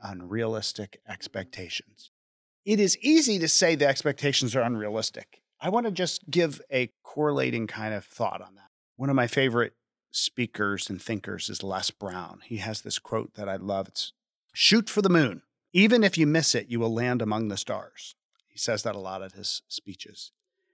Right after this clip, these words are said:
So there's a leadership dilemma because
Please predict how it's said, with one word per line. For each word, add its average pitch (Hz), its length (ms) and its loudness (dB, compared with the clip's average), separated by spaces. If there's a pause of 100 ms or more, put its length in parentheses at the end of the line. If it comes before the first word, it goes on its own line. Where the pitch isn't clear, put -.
(120)
So 202 440 6 (120)
there's 202 280 2
a 262 60 8
leadership 285 600 2
dilemma 143 480 2 (720)
because 165 500 2